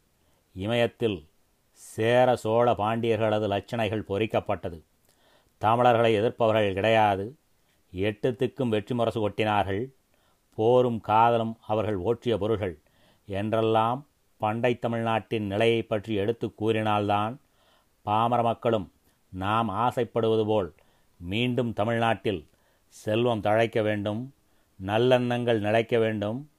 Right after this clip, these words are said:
என்ற நினைப்பை பெற முடியும். ஆனால் அரசாங்கம் இப்படி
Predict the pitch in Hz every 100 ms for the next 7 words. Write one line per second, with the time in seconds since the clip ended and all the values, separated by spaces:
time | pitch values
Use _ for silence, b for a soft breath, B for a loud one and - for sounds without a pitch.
0 | _ 98 101 107 104 117 117 117 107 -
1 | 101 110 104 98 87 78 _ _ _ -
2 | - _ _ 107 110 120 123 127 117 110
3 | 123 139 127 120 117 147 _ _ _ _
4 | _ 95 117 127 127 127